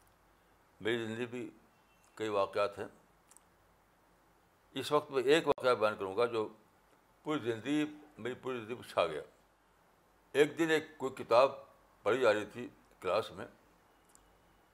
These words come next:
تو اس میں قرآن کی ایک آیت آ گئی۔ وہ آیت تھی، "وَإِلَى الْإِبِلِ كَيْفَ خُلِقَتْ"،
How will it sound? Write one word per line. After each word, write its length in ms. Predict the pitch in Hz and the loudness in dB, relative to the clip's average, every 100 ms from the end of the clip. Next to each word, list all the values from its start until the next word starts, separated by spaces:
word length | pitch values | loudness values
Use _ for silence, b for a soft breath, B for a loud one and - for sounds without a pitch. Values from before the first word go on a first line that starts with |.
| _ _ _ | _ _ _
تو 80 | - | -14
اس 80 | 110 | -6
میں 100 | 139 | -6
قرآن 340 | 120 120 131 | 2 4 4
کی 80 | 123 | 0
ایک 140 | 120 101 | -2 2
آیت 280 | 104 104 | 2 2
آ 120 | 95 78 | -2 -4
گئی۔ 160 | 71 - _ _ _ _ _ _ _ _ _ _ _ _ _ _ _ _ - | -8 -18 _ _ _ _ _ _ _ _ _ _ _ _ _ _ _ _ 0
وہ 160 | 92 | 4
آیت 140 | 117 123 - | 4 2 -6
تھی، 260 | 131 139 - _ _ - | -10 -10 -14 _ _ -4
"وَإِلَى 340 | 95 104 113 | 2 4 4
الْإِبِلِ 600 | 135 104 104 120 127 123 - | 2 0 0 2 0 -2 -2
كَيْفَ 260 | 110 104 101 92 | 0 0 -2 -4
خُلِقَتْ"، 400 | 92 87 71 | -6 -6 -10